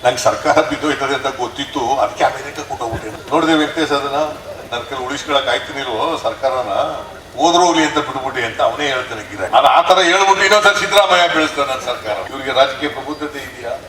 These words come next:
ನನ್ನ ಕಾಲದಲ್ಲಿ ಐದು ವರ್ಷ ಒಬ್ಬ ಎಮ್ ಎಲ್ ಎ ನನ್ನ ವಿರುದ್ಧ ಬಾಯಿ ತೆಗ್ದಿದ್ರ? ಐದು ವರ್ಷಗಳ ಕಾಲ ತೆಗೆದಾಕಿದ ಮೇಲೆ ಶ್ರೀನಿವಾಸ ಪ್ರಸಾದ ಓದೋದು ಬೇರೆ ಹೊರಗಡೆಗೆ, ಅದು ಬಿಟ್ರೆ ಯಾರಾದ್ರೂ ಒಬ್ಬ ಎಮ್ ಎಲ್ ಎ ನನ್ನ ವಿರುದ್ಧ ಸೊಲ್ಲೆತ್ತಿದ್ರ?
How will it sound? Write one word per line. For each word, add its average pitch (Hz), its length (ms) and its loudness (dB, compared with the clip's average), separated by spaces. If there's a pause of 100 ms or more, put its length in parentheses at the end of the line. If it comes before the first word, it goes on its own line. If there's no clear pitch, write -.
(140)
ನನ್ನ 190 220 4
ಕಾಲದಲ್ಲಿ 190 760 4
ಐದು 190 260 6
ವರ್ಷ 190 280 4 (1080)
ಒಬ್ಬ - 380 6
ಎಮ್ 359 320 4
ಎಲ್ 190 100 6
ಎ 370 60 4
ನನ್ನ 165 240 6
ವಿರುದ್ಧ 160 240 4 (920)
ಬಾಯಿ 147 140 6
ತೆಗ್ದಿದ್ರ? 143 440 -2 (500)
ಐದು 302 320 6
ವರ್ಷಗಳ 185 300 4
ಕಾಲ 165 420 4 (340)
ತೆಗೆದಾಕಿದ 147 440 6
ಮೇಲೆ 156 580 4 (260)
ಶ್ರೀನಿವಾಸ 151 320 6
ಪ್ರಸಾದ 143 320 4
ಓದೋದು 135 480 6
ಬೇರೆ 120 200 4 (400)
ಹೊರಗಡೆಗೆ, - 600 4 (240)
ಅದು 143 120 6
ಬಿಟ್ರೆ 202 360 2
ಯಾರಾದ್ರೂ 208 460 6
ಒಬ್ಬ 196 320 8
ಎಮ್ 190 160 4
ಎಲ್ 202 180 6
ಎ - 420 0 (280)
ನನ್ನ 151 160 6
ವಿರುದ್ಧ 160 360 6 (720)
ಸೊಲ್ಲೆತ್ತಿದ್ರ? 156 580 6